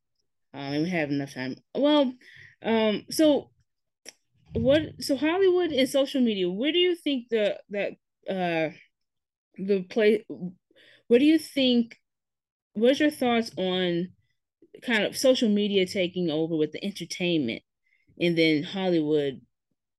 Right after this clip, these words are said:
being up? Like, will Hollywood ever shut down? Will they have to, um, come together? Like, what are your thoughts on social media and Hollywood?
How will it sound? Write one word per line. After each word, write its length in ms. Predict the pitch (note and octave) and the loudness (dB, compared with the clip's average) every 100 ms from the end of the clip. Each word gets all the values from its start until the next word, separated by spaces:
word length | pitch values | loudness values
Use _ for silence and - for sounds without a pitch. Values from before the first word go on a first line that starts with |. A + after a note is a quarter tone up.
| _ _ - | _ _ -18
being 380 | F3 E3+ D#3+ D3 - | -2 2 2 0 -4
up? 240 | D3+ G#2+ - | -6 -6 -4
Like, 320 | D#3+ D3+ - _ | -2 -2 -4 _
will 360 | F#3+ F#3+ F#3+ F3 | 0 2 2 0
Hollywood 440 | G3+ G#3+ G#3 G3+ | 2 2 2 2
ever 180 | F#3+ E3 | 0 -4
shut 300 | - E3+ C#3+ | -8 -10 -4
down? 520 | G#3+ B3+ C4+ C4+ C4 | -2 -2 -2 -2 -2
Will 400 | A3 F#3+ F3 D3+ D3+ | 0 2 0 -2 0
they 200 | D#3 D#3+ | 0 0
have 220 | D#3+ D#3+ - | -2 -4 -8
to, 360 | F3 D3+ C#3 - _ _ _ _ _ _ - | -8 -6 -6 -10 _ _ _ _ _ _ -8
um, 560 | E3+ D#3+ D3 B2 A#2 - _ _ _ _ _ _ _ | -4 -2 -2 -4 -6 -12 _ _ _ _ _ _ _
come 160 | G3+ F3+ | -8 -6
together? 760 | D#3 C3+ - G#3 A#3+ B3+ B3+ | -6 -10 -8 -4 -2 0 0
Like, 160 | A3+ F3 | 0 -2
what 140 | F#3 | -2
are 40 | A3 | 0
your 140 | A#3 | 0
thoughts 460 | A3+ G3+ F#3 F3 - | -2 -8 -6 -8 -8
on 220 | E3+ E3 E3 | -4 -2 -2
social 380 | - F3 F3 | -2 -4 -2
media 440 | D#3+ D#3+ D#3 D3 C3 | -2 0 -2 -4 -8
and 100 | C3+ | -8
Hollywood? 440 | E3+ B2+ D2 D#2+ | -8 -6 -6 -6